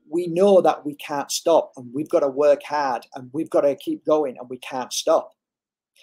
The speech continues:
And that's been me for the past two years. I can't stop. What I post, what I say, what I do,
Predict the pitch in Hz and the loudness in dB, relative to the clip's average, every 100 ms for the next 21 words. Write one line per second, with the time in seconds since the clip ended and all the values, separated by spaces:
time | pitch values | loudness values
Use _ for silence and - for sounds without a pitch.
0 | _ - 143 170 202 - 202 196 170 180 | _ -16 -4 0 0 0 -2 -2 -4 -2
1 | 214 123 _ - 147 139 175 151 - _ | -2 -4 _ -10 -6 -4 -4 -4 -6 _
2 | - 156 123 127 147 127 - - - 143 | -10 -8 -4 -2 0 -2 -6 -12 -8 -8
3 | - - 170 117 _ - 139 127 - 185 | -6 0 0 0 _ -6 -4 -4 -2 2
4 | 175 - 135 117 - 170 175 147 123 120 | 2 2 -6 -4 -2 2 2 2 -2 -6
5 | 175 185 190 | 0 2 2